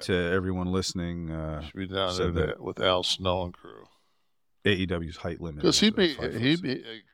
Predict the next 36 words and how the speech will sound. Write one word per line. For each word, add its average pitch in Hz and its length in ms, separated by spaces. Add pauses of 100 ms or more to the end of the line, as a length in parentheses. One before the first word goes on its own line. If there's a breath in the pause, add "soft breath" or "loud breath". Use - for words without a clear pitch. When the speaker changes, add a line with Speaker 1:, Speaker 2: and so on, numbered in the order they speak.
(460)
Speaker 1:
Cal 123 360
Hero 127 320
would 92 120
be 87 80
a 87 80
good 87 200 (140)
kid 90 120 (100)
for 82 240
him 87 120
to - 100
work - 260
with. - 160 (3250)
Speaker 2:
So 120 260
that, 139 220
so, 165 160
but 131 300
those 170 240
were 180 100
the 160 120
only 156 200
two - 180
matches 92 380
I 80 120
caught. - 340
Kevin, 92 240
did 104 120
you 131 80
watch 151 200
the 165 80
rest 156 180
of - 60
the 151 80
broadcast? 139 640
I 120 80
only 123 220
saw 104 380